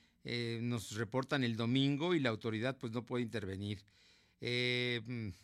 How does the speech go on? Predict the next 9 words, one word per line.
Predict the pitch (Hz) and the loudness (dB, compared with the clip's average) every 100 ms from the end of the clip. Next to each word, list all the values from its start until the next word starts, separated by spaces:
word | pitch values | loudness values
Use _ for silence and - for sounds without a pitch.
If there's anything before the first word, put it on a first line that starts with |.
| _ _ - - _ | _ _ -20 -20 _
¿cuándo | - 180 190 196 - | 4 4 4 0 -4
acabaremos | 143 131 127 120 139 143 - | -4 0 2 2 2 0 -2
con | 123 107 | -4 -2
la | 104 | -4
pandemia?, | 113 104 107 123 117 110 87 | -4 -4 2 2 2 -2 -4
se | - 104 | -8 -8
pregunta | 101 107 113 120 | -6 -4 -4 -4
la | 104 | -4
persona | 104 - 113 117 | -8 -6 -4 -4